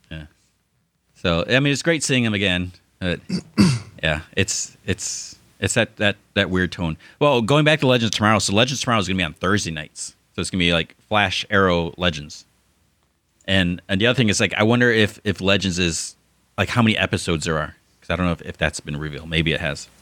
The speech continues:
Uh, okay, so then we, we get to Arrow.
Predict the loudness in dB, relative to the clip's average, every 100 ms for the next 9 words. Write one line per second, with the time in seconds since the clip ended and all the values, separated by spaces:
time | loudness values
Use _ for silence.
0 | _ _ _ _ _ _ _ _ _ _
1 | -6 0 2 4 2 2 2 2 2 2
2 | 4 2 2 0 0 0 -2 2 4 6
3 | 4 0